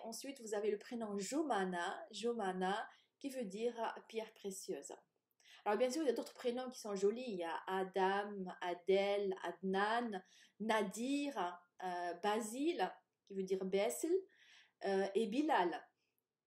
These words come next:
Alors, bien sûr, n'oubliez pas mon prénom, hein. Mon prénom aussi était très la mode, Amel. Et le prénom Amélie, Amélie, hein, Amélie, c'est mes espoirs, hein,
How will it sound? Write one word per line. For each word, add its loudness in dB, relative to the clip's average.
Alors, 6
bien 4
sûr, 6
n'oubliez 0
pas 6
mon 0
prénom, 0
hein. 2
Mon -2
prénom -4
aussi -4
était -4
très -4
la 4
mode, 0
Amel. 0
Et 0
le -2
prénom -4
Amélie, 0
Amélie, 0
hein, -8
Amélie, 0
c'est -6
mes -4
espoirs, 0
hein, -6